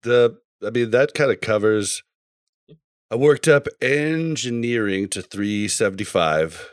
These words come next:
um, in, uh, in, in, in light of the Helm coming out.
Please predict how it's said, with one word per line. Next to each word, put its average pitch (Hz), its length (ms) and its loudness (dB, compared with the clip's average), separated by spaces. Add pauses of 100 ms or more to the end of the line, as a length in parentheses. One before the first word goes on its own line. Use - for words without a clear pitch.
um, 65 560 -10 (720)
in, 85 480 -6 (500)
uh, 69 280 -6
in, 85 400 -6
in, 87 340 -4
in 90 320 -4
light 87 320 -2
of 85 80 -6
the 82 400 -2
Helm 87 360 -6
coming 76 360 -6
out. 76 240 -6